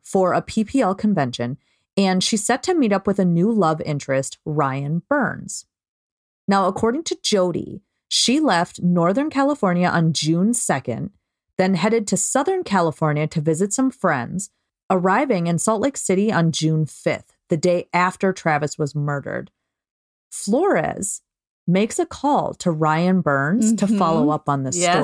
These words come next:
Speaker 1: story.
Speaker 2: he does.
Speaker 1: Ryan Burns says that Jody arrives at his home in the Salt Lake City area around eleven A M on June fifth, two thousand and eight, that she appears happy,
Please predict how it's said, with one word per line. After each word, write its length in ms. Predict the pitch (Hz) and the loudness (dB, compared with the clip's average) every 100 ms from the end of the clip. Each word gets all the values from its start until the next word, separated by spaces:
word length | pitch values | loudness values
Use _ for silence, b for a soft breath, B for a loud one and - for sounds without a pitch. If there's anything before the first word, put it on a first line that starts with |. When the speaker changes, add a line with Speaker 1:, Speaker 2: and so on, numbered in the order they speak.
| 131 | 2
Speaker 1:
story. 140 | - 277 | 0 0
Speaker 2:
he 60 | |
does. 800 | 285 349 440 349 320 330 320 - _ _ _ _ _ _ - | 0 0 0 -2 -2 -4 -8 -18 _ _ _ _ _ _ -4
Speaker 1:
Ryan 400 | 175 226 339 370 | 0 2 0 0
Burns 340 | 202 175 175 - | 2 2 0 0
says 300 | 160 147 147 | 0 0 0
that 160 | 151 | -2
Jody 340 | - 175 233 302 | 0 2 2 2
arrives 380 | 208 156 147 151 | 2 2 2 0
at 120 | 143 | -2
his 280 | - 214 - | -2 -2 0
home 360 | 175 143 143 - | 0 2 0 0
in 140 | 170 | 0
the 80 | 156 | 0
Salt 240 | - 160 | 0 0
Lake 140 | 208 226 | 0 -2
City 320 | - 220 220 | 0 0 2
area 420 | 151 139 139 139 - | 2 2 2 2 2
around 540 | 160 165 160 156 160 165 | 2 2 2 0 0 0
eleven 400 | 160 170 220 277 | 2 2 2 2
A 140 | 233 | 2
M 180 | 165 165 | 2 2
on 180 | 151 156 | 0 0
June 360 | - 160 165 | 0 0 0
fifth, 380 | - 151 135 - | 0 -2 -2 -4
two 140 | - | -8
thousand 320 | 131 123 120 135 | -4 -6 -6 -10
and 140 | 139 | -8
eight, 280 | 147 117 - _ _ _ _ _ | -8 -8 -12 _ _ _ _ _
that 140 | 220 - | -2 2
she 160 | 233 | 0
appears 380 | 185 - 165 147 | 0 2 2 0
happy, 680 | - 277 277 277 269 269 254 | -2 0 0 2 4 4 0